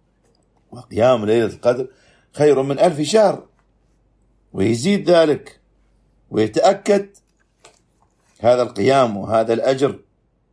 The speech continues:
وهذه الخيرية، تتأكد في موضع مبارك يستجاب فيه الدعاء، كالحجر الأسود والكعبة. وهذا حديث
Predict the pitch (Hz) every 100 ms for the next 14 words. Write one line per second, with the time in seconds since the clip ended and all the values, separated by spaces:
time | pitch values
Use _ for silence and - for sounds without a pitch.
0 | _ - 92 107 117 107 113 120 143 147
1 | 123 - _ _ _ _ _ _ _ _
2 | _ _ _ - 113 131 - 170 175 139
3 | 156 170 143 139 127 170 156 - 104 98
4 | 107 107 143 139 120 151 117 127 143 156
5 | - _ _ _ _ _ _ 98 - 104
6 | 107 98 117 - 135 113 104 87 127 139
7 | 123 - _ _ _ _ _ _ _ _
8 | - _ _ _ _ _ _ _ _ _
9 | - - 123 113 101 95 92 123 101